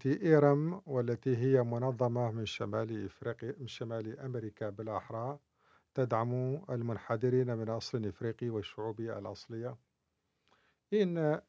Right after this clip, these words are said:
الإرادة السياسية وردت مرة واحدة في هذا النص في الفقرة السادسة.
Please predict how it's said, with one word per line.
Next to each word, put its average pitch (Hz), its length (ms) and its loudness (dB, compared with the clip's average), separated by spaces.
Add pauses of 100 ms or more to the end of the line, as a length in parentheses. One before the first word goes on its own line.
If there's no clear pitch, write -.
الإرادة 139 580 0
السياسية 117 840 -2
وردت 117 640 -2
مرة 127 460 -2
واحدة 117 520 -2
في - 180 -6
هذا 107 260 -2
النص 117 340 -6
في 104 240 -6
الفقرة 113 560 -6
السادسة. 101 680 -6